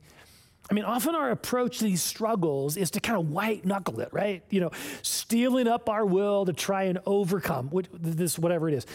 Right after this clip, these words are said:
which rarely works. But what if in that struggle of desires, our focus for a moment shifted to seeing the surpassing worth of Jesus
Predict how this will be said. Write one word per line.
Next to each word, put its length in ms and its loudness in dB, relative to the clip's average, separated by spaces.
which 260 -2
rarely 420 2
works. 600 -4
But 180 2
what 320 2
if 240 2
in 300 2
that 280 0
struggle 640 0
of 120 2
desires, 1080 -4
our 100 0
focus 640 0
for 260 0
a 60 4
moment 440 0
shifted 1040 -4
to 100 -2
seeing 800 0
the 140 -2
surpassing 920 -2
worth 480 -4
of 120 -2
Jesus 760 -4